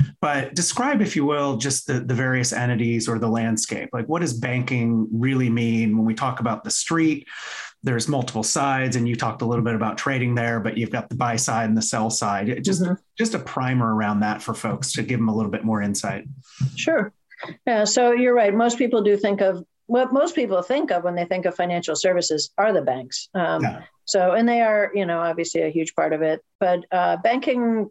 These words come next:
Speaker 2: encompasses many different types of entities. So the challenges and the opportunities of a, of a small retail bank or a credit union are completely different from, say, the world's largest investment bank, J P Morgan, um, which has total assets of three point two trillion dollars.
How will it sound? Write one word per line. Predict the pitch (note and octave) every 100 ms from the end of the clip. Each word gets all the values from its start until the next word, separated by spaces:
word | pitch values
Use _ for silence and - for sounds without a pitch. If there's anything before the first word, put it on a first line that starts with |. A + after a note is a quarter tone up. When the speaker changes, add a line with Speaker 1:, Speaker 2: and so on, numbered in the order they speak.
| A3
Speaker 2:
encompasses | G3+ G#3 G#3 G3 G3 F#3
many | F#3 F3+
different | F3 F3+ D#3+
types | E3+ E3 -
of | D#3
entities. | D#3+ E3 D#3+ D3 D3+ -
So | D#3+ D#3
the | E3+ D#3+
challenges | - F3+ F3+ F3+ F3+ F3 F3 E3+
and | D#3+
the | D#3+
opportunities | D#3+ E3 - E3+ E3+ D#3+ D#3
of | D#3
a, | D#3+ D#3 D#3+ _ _ _ -
of | E3+
a |
small | E3 F3+ F3
retail | E3+ G3+ G3+ E3+
bank | E3 D#3+ E3
or | D#3+
a | D#3
credit | - E3+ E3+ F3+
union | E3+ E3
are | D#3+ D#3
completely | E3 D#3 - G#3 G3 F#3
different | E3 F3 D#3 D#3 - _ _ _ _
from, | - E3 D#3+ D#3+ D#3+
say, | - D#3+
the | D#3+
world's | D#3+ D#3+ D3+
largest | D#3 D3 D3+ -
investment | D3 C#3+ D3+ C3+ C3+
bank, | C3+ C3+
J | C#3+
P | C#3+
Morgan, | C#3+ C#3+ C#3+ C3+ C#3 _ _ _ _ -
um, | D3+ D3
which | D3+
has | D#3 D3 C#3+
total | - D#3 D3+
assets | D3 D3 - C#3 -
of | D3 C#3 - _
three | - D#3
point | E3+ D#3+ -
two | D#3
trillion | - D#3 D3+ D3
dollars. | C#3+ C#3 C3+ C#3 D3 -